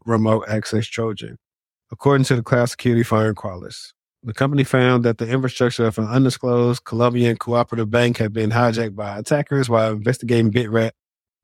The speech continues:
lures and the act of phishing attacks. Funny because I just posted a reel and a short about phishing. So this is pretty cool. Let's see.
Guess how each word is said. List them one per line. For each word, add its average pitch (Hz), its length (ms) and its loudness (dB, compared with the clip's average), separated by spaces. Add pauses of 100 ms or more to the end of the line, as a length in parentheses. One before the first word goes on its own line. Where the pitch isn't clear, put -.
(100)
lures 117 340 4
and 110 80 0
the 104 100 -4
act - 220 -2
of - 80 -4
phishing 110 300 -2
attacks. - 400 -16
Funny 160 320 2
because 120 320 0
I 120 100 2
just 117 300 -2 (420)
posted 117 520 -4 (540)
a 113 120 2
reel 117 520 4 (200)
and 120 180 2
a 113 40 -2
short 117 500 -2
about 107 520 -4
phishing. 110 440 -6
So 101 240 -12
this 117 180 -8
is 104 60 -16
pretty 101 340 -12 (180)
cool. 107 200 -4
Let's 107 140 0
see. 98 160 -6